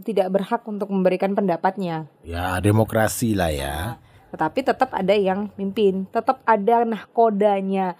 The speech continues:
Speaker 1: Kalau nahkodanya dua, bingung dong ya. Pilot aja, satu pilot, satu kopilot.
Speaker 2: Ya.
Speaker 1: Ya kan? Supir, satu supir,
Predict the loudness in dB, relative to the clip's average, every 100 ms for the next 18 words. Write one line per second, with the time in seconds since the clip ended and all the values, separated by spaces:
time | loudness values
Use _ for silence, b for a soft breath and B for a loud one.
0 | _ -2 0 2 4 4 0 0 0 2
1 | 0 0 -2 -2 0 2 2 0 _ -4
2 | -2 -2 0 0 -2 -2 0 0 -2 -6
3 | 2 2 2 2 6 6 4 _ -6 -4
4 | -4 -6 2 2 2 _ -6 -4 2 0
5 | 2 0 0 -2 -10 -8 -14 -16 -18 -20
6 | -16 -6 -2 -2 -2 -6 -2 0 2 2
7 | 2 -2 b b -2 0 4 4 2 _
8 | 0 2 2 2 2 2